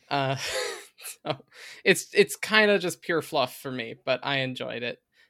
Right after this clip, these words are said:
Um, and yeah.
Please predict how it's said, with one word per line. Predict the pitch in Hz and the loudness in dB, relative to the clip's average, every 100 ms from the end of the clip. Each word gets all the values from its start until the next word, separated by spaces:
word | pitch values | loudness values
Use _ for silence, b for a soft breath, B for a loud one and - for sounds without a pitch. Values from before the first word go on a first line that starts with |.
| _ _ | _ _
Um, | 127 120 120 120 120 131 - _ _ _ _ _ _ _ _ _ _ | -6 -4 -6 -6 -8 -12 -16 _ _ _ _ _ _ _ _ _ _
and | 139 123 123 123 123 123 123 120 123 - | -8 -6 -8 -10 -10 -10 -12 -12 -16 -14
yeah. | 127 147 151 127 | -8 -6 -6 -8